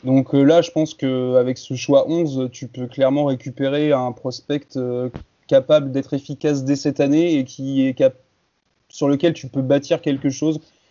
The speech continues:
pour les années à venir. Et, euh, voilà, euh, Keldon Johnson, euh,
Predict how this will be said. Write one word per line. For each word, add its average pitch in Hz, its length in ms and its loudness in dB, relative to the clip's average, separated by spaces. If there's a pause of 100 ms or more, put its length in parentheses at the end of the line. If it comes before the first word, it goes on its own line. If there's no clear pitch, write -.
(140)
pour 131 140 0
les 131 160 2
années 135 160 4
à 127 80 4
venir. 156 360 2
Et, 123 140 2
euh, 120 200 6
voilà, 135 260 6
euh, 113 240 -2
Keldon 123 380 -4
Johnson, 123 340 -4
euh, 113 320 -4